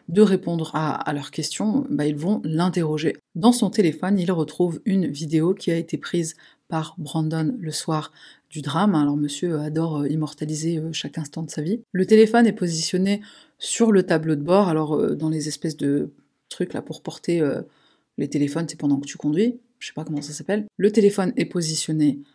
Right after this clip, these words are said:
euh, là, et c'est comme ça que la police va découvrir toute l'horreur de ce qu'il s'est passé la nuit du treize au quatorze juillet. Sur les images, on voit Bianca qui est en train de dormir sur la banquette arrière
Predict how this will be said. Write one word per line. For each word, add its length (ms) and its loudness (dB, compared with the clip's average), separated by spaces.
euh, 60 -10
là, 380 -4
et 180 6
c'est 380 -2
comme 160 -2
ça 180 -2
que 160 -6
la 120 -2
police 320 -4
va 140 -2
découvrir 580 -8
toute 220 -8
l'horreur 380 -2
de 80 2
ce 120 0
qu'il 140 -2
s'est 160 0
passé 300 0
la 120 0
nuit 160 -2
du 140 -8
treize 400 -4
au 80 -10
quatorze 400 -6
juillet. 340 -6
Sur 300 2
les 240 0
images, 360 0
on 120 -2
voit 400 0
Bianca 400 -2
qui 160 -6
est 120 -10
en 100 -4
train 280 -6
de 80 -2
dormir 420 -2
sur 200 -6
la 100 -4
banquette 400 -6
arrière 380 0